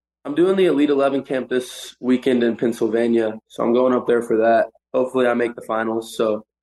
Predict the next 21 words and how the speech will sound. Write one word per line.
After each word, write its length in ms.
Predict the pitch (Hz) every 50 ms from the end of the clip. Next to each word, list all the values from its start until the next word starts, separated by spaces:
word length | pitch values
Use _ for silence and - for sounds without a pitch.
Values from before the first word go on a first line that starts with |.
| _ _ _
we'll 100 | - 127
see. 380 | 120 - - 139 123 117 110 104
But, 300 | - - 120 117 117 120
uh, 400 | 123 123 120 117 113 107 104 - - _ _ _ _ _ _ _ _ _ _ _ _ _ _ _ _
really 260 | - 165 185 185 185 170
just 340 | - 147 131 - - - _ _ _ _ _ _ _ _ -
practicing 440 | - 135 127 127 - - - 131 123
with 120 | 120 117
my 200 | 120 117 113 110
high 140 | 113 113 117
school 240 | - - - 113 113
team. 420 | - - 117 113 113 110 110 110 113
I 100 | 113 117
mean, 260 | 117 113 113 107 107
continuing 580 | 110 120 113 - 135 131 127 127 127 127 120 117
to 80 | 113
work 240 | 107 117 120 117 120
with 120 | 117 -
all 120 | 117 113 113
my 140 | 110 110 110
receivers 760 | 107 107 107 - 113 113 110 110 113 113 113 113 - -